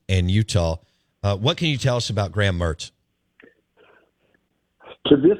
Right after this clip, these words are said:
Speaker 2: point, he has woefully underperformed what his anticipated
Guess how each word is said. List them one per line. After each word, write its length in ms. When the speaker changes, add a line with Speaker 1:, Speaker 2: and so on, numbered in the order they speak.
Speaker 2:
point, 360
he 420
has 120
woefully 680
underperformed 1160
what 400
his 260
anticipated 1120